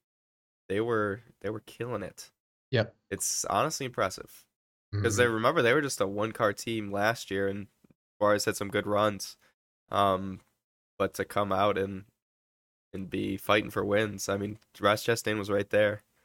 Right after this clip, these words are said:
Speaker 2: Mm-hmm.
Speaker 1: Um, and you had Suarez leading at the end of Atlanta, or not Atlanta, um, Auto Club.
Speaker 2: Yeah.
Speaker 1: So it's, uh, it's impressive what they're doing. Good, good for them, and showing that they're, uh, they're good drivers, 'cause they don't,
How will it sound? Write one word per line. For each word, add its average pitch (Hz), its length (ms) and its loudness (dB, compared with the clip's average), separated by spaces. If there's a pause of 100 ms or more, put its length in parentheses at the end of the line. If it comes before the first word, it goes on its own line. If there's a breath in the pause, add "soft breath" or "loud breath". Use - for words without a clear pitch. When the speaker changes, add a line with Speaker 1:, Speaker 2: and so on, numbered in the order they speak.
(340)
Speaker 2:
Mm-hmm. 110 140 8
Speaker 1:
Um, 101 140 8
and 101 80 2
you 107 80 6
had 110 80 2
Suarez 101 560 2
leading 101 380 -4 (120)
at 98 140 0
the 104 100 2
end 104 120 2
of 98 160 0
Atlanta, 101 520 0
or 104 100 0
not 95 200 -2
Atlanta, 98 480 -4
um, 101 280 -4 (180)
Auto 107 200 4
Club. 101 300 -2 (640)
Speaker 2:
Yeah. 101 260 4 (120)
Speaker 1:
So 92 280 2
it's, - 300 -2
uh, 98 240 6
it's - 140 0
impressive 104 760 0 (300)
what 95 140 -6
they're 101 120 0
doing. 107 340 2 (280)
Good, 95 160 -6 (140)
good 107 120 -6
for - 100 0
them, 107 280 2 (640)
and 98 120 0
showing 107 280 4
that 101 180 2
they're, 101 260 6
uh, 98 240 4 (440 loud breath)
they're 101 100 -6
good 107 140 0
drivers, 104 680 -4
'cause - 140 -8
they 101 80 4
don't, 101 280 2